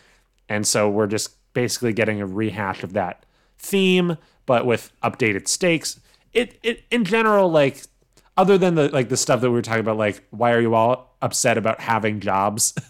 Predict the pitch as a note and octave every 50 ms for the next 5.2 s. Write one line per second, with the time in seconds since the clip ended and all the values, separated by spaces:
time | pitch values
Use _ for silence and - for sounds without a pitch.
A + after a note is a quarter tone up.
0 | _ _ _ _ _ E3+ F3 - G3 G3+ G3+ G3 F#3 D#3 D3 C#3 A#2+ - D3+ D3+
1 | D#3 C#3 D3+ C#3+ C#3+ A#2+ - - - C#3+ B2+ B2 A#2 A2+ A2+ A2+ - B2 A#2 A2
2 | A2 G#2 G2+ - - - - - D#3 C3 B2 A#2 - B2+ A#2 A2+ G#2+ A2 A#2+ A#2
3 | G#2 G#2 A2 G#2+ - - B2+ B2+ A#2+ E3 D#3+ - D3 C#3+ - - C#3+ C3+ C3 B2+
4 | A#2+ A2 - - A2+ G2+ - A2+ G#2+ - - G#2+ G2+ G#2 G2+ G2 F2+ G#2 G#2+ G#2
5 | G2+ G2+ F#2+